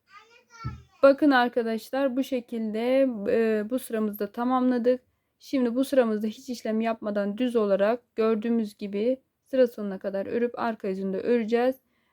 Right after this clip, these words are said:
Sonrasında şurada yani şu modeli başladığımız gibi başlayacağız.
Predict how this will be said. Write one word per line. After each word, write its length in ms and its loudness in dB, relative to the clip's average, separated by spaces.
Sonrasında 920 0
şurada 560 -2
yani 300 0
şu 260 -10
modeli 500 -2
başladığımız 760 -2
gibi 420 2
başlayacağız. 840 -6